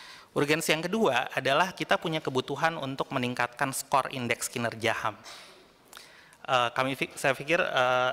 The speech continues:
rekan dari, eh, Setara Institute nanti akan bicara lebih bah-, banyak soal ini, karena, eh, data yang saya kutip pun itu juga dari hasil, eh,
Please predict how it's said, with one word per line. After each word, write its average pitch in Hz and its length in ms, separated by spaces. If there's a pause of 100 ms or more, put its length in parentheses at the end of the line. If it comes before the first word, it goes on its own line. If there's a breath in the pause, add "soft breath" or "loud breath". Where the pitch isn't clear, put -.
rekan 131 400
dari, 117 680
eh, 117 440
Setara 123 360
Institute 127 400
nanti 139 160
akan 135 160
bicara 123 320
lebih 120 160
bah-, 117 320
banyak 117 240
soal 117 240
ini, 131 240 (160)
karena, 131 320 (800 loud breath)
eh, 123 80
data 131 320
yang 135 160
saya 139 160
kutip 143 320
pun 175 240
itu 143 320 (160)
juga 127 320
dari 127 240
hasil, 117 400
eh, 113 400